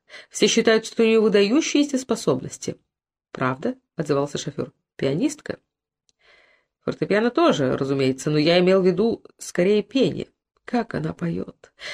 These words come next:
Какая искренность, какая чистота! Это всеобщее мнение", он вздыхал. "Жаль, что ее мать не дожила". "Мать умерла?" переспрашивал шофер. "Да, случается". "Она была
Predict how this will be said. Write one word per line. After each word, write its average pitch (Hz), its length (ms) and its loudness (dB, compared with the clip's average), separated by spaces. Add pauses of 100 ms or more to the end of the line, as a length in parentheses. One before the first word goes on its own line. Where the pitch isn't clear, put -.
(120)
Какая 226 320 2
искренность, 240 680 0
какая 180 320 2
чистота! 220 800 0 (260)
Это 175 160 -2
всеобщее 247 440 0
мнение", 190 400 0 (300)
он 156 100 -2
вздыхал. 143 480 -6 (720)
"Жаль, 160 420 -2
что - 180 -4
ее 147 140 4
мать 156 260 0
не 156 120 0
дожила". 147 480 -2 (640)
"Мать 160 200 -4
умерла?" 156 380 -2 (100)
переспрашивал 139 560 -6
шофер. - 400 -10 (560)
"Да, 156 220 -4
случается". 147 720 -8 (1700)
"Она 185 220 0
была 220 420 4